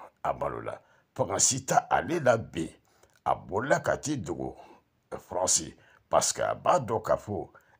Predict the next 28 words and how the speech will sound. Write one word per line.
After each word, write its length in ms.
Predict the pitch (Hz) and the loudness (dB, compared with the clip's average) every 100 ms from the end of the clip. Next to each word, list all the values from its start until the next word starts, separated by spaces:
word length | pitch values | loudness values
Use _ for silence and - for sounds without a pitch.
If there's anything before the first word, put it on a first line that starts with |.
| - | -6
ɛ, 160 | 90 | -4
gɛlɛya 440 | - 78 104 143 98 | -4 2 2 2 2
b'a 200 | 82 69 | 2 2
ka 340 | - 104 104 - | 0 2 2 0
kɔrɔnfɛla 580 | - 131 120 107 101 117 | -2 0 0 -2 0 0
in 100 | 78 | 0
na 100 | 69 | -2
yen 140 | 95 110 76 | 0 0 -4
nɔ, 220 | 60 57 - - _ - | -4 -8 -10 -20 _ -6
n'o 200 | 113 101 | -4 -2
ye 140 | 90 | -4
Côte 180 | - 98 | -4 -4
d'Ivoire 320 | 82 78 87 - | 0 0 0 -4
Nord 420 | 80 82 135 120 | -6 2 4 4
ye. 260 | 101 82 - _ _ _ - - | 2 -4 -6 _ _ _ -10 2
Awa, 360 | 95 57 69 - - | 2 2 -6 -6 -10
sabarabatigiw, 1120 | - 64 80 90 80 101 107 - 208 151 - - _ - | -4 -2 0 -2 0 2 2 2 4 4 4 -12 _ 0
wa, 220 | 82 104 | 2 2
olu 300 | 80 107 156 | 0 0 0
wulilen 400 | 90 82 85 127 | 2 0 0 0
bɛ 160 | 85 | 0
yen 160 | 82 78 | 0 0
nɔ 180 | 73 - | -4 -4
kosɛbɛ. 400 | - - 82 73 - _ - - | -8 -8 -8 -10 -14 _ -20 -4
O 100 | 123 | -2
de 140 | 101 | -2
kɛlen 340 | - 80 82 67 | -6 -4 -4 -4
bɛ. 180 | 64 | -6